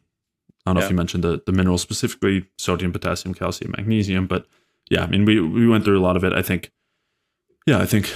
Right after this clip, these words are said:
Speaker 1: um, there's more than enough to, to go off of there. So.
Speaker 2: And, uh, 'cause you have to play with that every, each thing by itself for a little bit to see how it's, how it's affecting you. It takes a little time to stabilize the program for yourself, but,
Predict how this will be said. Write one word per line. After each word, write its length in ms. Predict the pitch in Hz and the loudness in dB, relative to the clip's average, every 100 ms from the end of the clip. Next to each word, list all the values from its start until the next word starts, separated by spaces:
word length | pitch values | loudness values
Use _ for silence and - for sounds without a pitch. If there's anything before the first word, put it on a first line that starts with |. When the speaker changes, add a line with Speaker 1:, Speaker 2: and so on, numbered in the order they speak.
| - - - | -14 -8 0
Speaker 1:
um, 480 | 101 92 90 92 - | 2 2 0 -4 -4
there's 400 | 98 90 - - - | 0 0 0 -6 -4
more 180 | 98 92 | -2 0
than 160 | 92 90 | 0 -2
enough 240 | 87 87 | -2 -4
to, 280 | - 87 87 - | -2 -2 -4 -12
to 80 | - | -8
go 100 | 104 | -6
off 200 | - - | -6 -10
of 80 | _ | _
there. 200 | - 90 | -10 -10
So. 140 | - 95 _ _ _ _ | -16 -20 _ _ _ _
Speaker 2:
And, 240 | 120 107 101 | -4 -2 2
uh, 180 | 101 95 - | 2 0 -4
'cause 160 | 117 117 | -2 2
you 80 | |
have 100 | 127 | 2
to 220 | 123 127 - - | 2 -2 -6 0
play 180 | 127 120 | 2 4
with 100 | 104 | 2
that 180 | 101 | 0
every, 320 | - 98 98 - | 0 -2 -6 -4
each 280 | 123 110 - | -4 -4 -4
thing 200 | 113 101 | -4 0
by 160 | 101 95 | 0 0
itself 400 | - 101 101 - | -2 -2 -2 -2
for 60 | |
a 40 | 92 | -6
little 200 | 87 85 | -6 -8
bit 160 | - - | -10 -10
to 60 | |
see 220 | - 98 90 | -6 -4 -2
how 260 | 87 87 | -2 -4
it's, 320 | 87 - - - _ _ _ _ | -6 -12 -20 -20 _ _ _ _
how 120 | - 101 | 0 0
it's 100 | 95 | 0
affecting 420 | - 98 95 98 | -2 -2 -2 -8
you. 100 | 98 | -6
It 60 | - | -4
takes 220 | 104 - | -4 -2
a 40 | |
little 180 | 101 101 | 0 0
time 340 | - 98 92 92 | 0 -2 -2 -4
to 100 | 90 | -10
stabilize 640 | - 101 95 92 90 87 | -2 -2 0 0 0 -2
the 80 | 90 | -6
program 480 | - 98 92 90 90 | -2 -2 -2 -4 -6
for 100 | 92 | -4
yourself, 460 | 90 - - - - | -4 -4 -8 -8 -4
but, 220 | 104 - | -4 -4